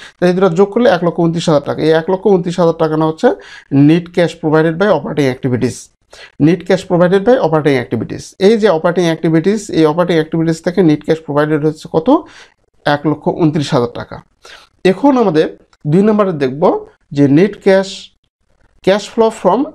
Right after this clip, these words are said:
investing activities। আমরা কত টাকা বিনিয়োগ করেছি, সে বিনিয়োগের টা-, অংশটুকু আমরা বিক্রি করেছি, টাকা পাইছি, না আমরা বিনিয়োগটা করছি, মানে আমাদের কাছ থেকে টাকা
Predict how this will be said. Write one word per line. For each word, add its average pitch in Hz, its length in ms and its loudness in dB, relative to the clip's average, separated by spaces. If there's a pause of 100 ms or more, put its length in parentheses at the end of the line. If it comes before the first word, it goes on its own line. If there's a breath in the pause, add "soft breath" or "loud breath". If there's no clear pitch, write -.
(100)
investing 165 420 0
activities। 120 400 -8
আমরা 185 300 0
কত 175 260 -2
টাকা 202 340 -2
বিনিয়োগ 165 400 0
করেছি, 131 300 -4
সে 165 160 0
বিনিয়োগের 185 680 2
টা-, 165 240 -2
অংশটুকু 196 540 0
আমরা 185 160 0
বিক্রি 165 320 0
করেছি, 190 320 0
টাকা 170 280 -2
পাইছি, 185 420 0
না 190 120 2
আমরা 160 280 0
বিনিয়োগটা 170 500 -2
করছি, 175 360 -2
মানে 147 160 2
আমাদের 160 220 0
কাছ 165 120 -4
থেকে 170 120 -4
টাকা 156 180 -2